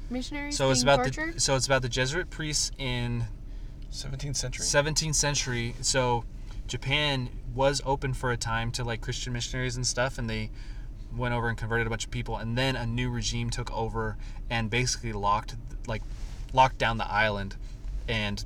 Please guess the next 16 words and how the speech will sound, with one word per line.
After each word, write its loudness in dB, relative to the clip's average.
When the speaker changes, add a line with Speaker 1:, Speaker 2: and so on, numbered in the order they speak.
Speaker 2:
'cause 2
they 4
were 2
worried, 4
and 4
rightfully 4
so, 2
that, 2
like, -2
all 4
these -2
Christian -2
missionaries -2
were -4
kind -2
of -2